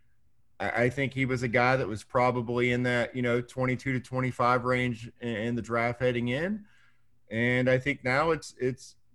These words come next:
is he going to crack the top twenty? You know, I think in that sixteen to twenty range, you know, he could, that could definitely be a possibility for him. And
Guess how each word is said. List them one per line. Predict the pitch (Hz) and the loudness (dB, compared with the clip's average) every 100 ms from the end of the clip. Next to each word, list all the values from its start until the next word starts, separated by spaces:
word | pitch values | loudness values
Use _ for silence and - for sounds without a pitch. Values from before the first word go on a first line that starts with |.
| _ - | _ -4
is | 127 127 | -4 -2
he | 135 | -4
going | 135 139 143 139 | -2 -2 -2 -2
to | 151 147 | -2 -2
crack | - 147 147 | 2 4 4
the | 151 | 0
top | 139 151 151 - | -2 -2 -2 -4
twenty? | 160 175 87 92 - | -4 -4 -4 -8 -8
You | |
know, | 110 113 | -2 0
I | 120 | 0
think | 143 139 | -2 -2
in | 139 | 0
that | 135 107 | -2 -2
sixteen | 147 135 - 147 | -8 -8 -8 -8
to | |
twenty | 131 151 196 | -8 -6 -4
range, | 139 117 123 131 - - | 0 0 0 -2 -6 -14
you | 131 131 | -6 -2
know, | 131 | 0
he | 139 | -2
could, | 127 143 - - - - | -4 -6 -12 -20 -20 -4
that | 131 135 | -4 -2
could | 123 | 0
definitely | 131 139 151 143 139 - - - | 2 2 -2 -4 -4 -10 -16 -4
be | 143 | -2
a | |
possibility | 147 147 147 147 131 214 233 | 2 2 2 0 -2 -2 -2
for | 120 | -2
him. | 117 131 | 0 0
And | 139 139 | 0 -4